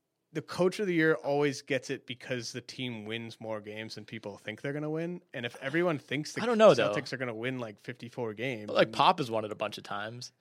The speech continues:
Speaker 1: Not as many times as he should have. I think he,
Speaker 2: True.
Speaker 1: I, I don't think he's won it a bunch. I think he's won it, like, two or three times.
Speaker 2: That's still kind of a lot. Like, it's a coach, 'cause like
Speaker 1: He's
Speaker 2: you said
Speaker 1: coached for, like, thirty years, though, and he's been
Speaker 2: Right,
Speaker 1: the
Speaker 2: but,
Speaker 1: best
Speaker 2: like,
Speaker 1: coach for, like, twenty of those
Speaker 2: Yeah, but, you know,
Speaker 1: years.
Speaker 2: but, but, like, by that criteria, like, his teams are never making these leaps, and he's still getting it.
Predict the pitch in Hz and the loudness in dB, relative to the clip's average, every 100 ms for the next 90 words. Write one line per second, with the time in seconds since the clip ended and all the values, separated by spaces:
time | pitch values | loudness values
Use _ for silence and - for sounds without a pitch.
0 | _ - 131 139 127 151 135 147 127 113 | _ -4 -2 -2 -2 -4 -2 -6 -8 -12
1 | 107 - 202 87 107 98 120 170 - 160 | -12 -10 -8 -8 -8 -8 -8 -8 -4 0
2 | 120 104 127 220 269 170 139 185 101 95 | 0 0 -2 -2 -2 -2 -2 -2 -4 -6
3 | 160 247 220 151 156 147 156 107 127 - | -6 -6 -6 -4 -4 -4 -6 -6 -10 -8
4 | 180 151 185 262 - - - - - _ | -8 -6 -8 -10 -14 -20 -20 -20 -20 _
5 | _ _ - 156 - 120 110 - - 58 | _ _ -16 -10 -6 -4 -4 -8 -8 -6
6 | - - - 139 139 - 196 190 151 170 | -8 -12 -4 -2 -2 4 6 6 2 4
7 | 175 160 139 151 - 339 277 240 - 294 | 6 6 10 10 8 0 0 0 -4 -6
8 | 294 277 320 403 349 127 120 139 - 196 | -4 -4 -4 -4 -4 -2 -2 -2 6 8
9 | 151 170 165 156 240 247 214 180 - 233 | 12 12 12 10 8 4 0 0 0 0
10 | 262 170 107 240 160 135 185 214 196 196 | 2 0 2 8 10 12 10 10 10 10
11 | 208 196 185 143 160 165 165 - 135 120 | 8 10 8 12 12 12 10 10 4 4
12 | 160 151 117 123 131 165 - 196 170 147 | 6 6 6 6 4 4 4 4 6 6
13 | 143 131 127 135 131 117 107 131 113 117 | 4 4 4 2 0 -4 0 0 0 -4
14 | 110 - 107 101 113 - 50 | -6 -2 -2 0 -2 -2 -14